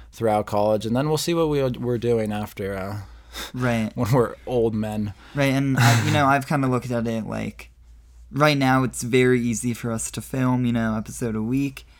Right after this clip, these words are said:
Speaker 2: and
Speaker 1: Yeah.
Speaker 2: obviously we're gonna be under much different circumstances, but,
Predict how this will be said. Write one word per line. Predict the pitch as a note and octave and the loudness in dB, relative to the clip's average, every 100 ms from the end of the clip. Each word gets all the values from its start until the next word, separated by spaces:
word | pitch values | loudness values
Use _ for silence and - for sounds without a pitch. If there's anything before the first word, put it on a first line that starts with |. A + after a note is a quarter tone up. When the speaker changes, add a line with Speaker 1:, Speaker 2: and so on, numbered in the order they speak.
| - - - - | -20 -20 -20 -4
Speaker 2:
and | C3+ B2+ | 2 2
Speaker 1:
Yeah. | A#2+ | 2
Speaker 2:
obviously | B2+ B2 B2 - B2 A#2+ A2 | 2 2 0 0 0 2 0
we're | A2+ A2+ | 0 -2
gonna | A2+ | 0
be | A2 | 2
under | A2 A2+ | 2 2
much | A2 A2 - | 0 -2 -4
different | A#2 A#2 A2 | -4 -4 -4
circumstances, | A#2+ A#2+ D3 F#3 F3+ F3 G3+ D#3+ | -4 -6 -4 0 0 2 2 0
but, | C3 F3+ E3+ D3 - | 2 6 6 6 0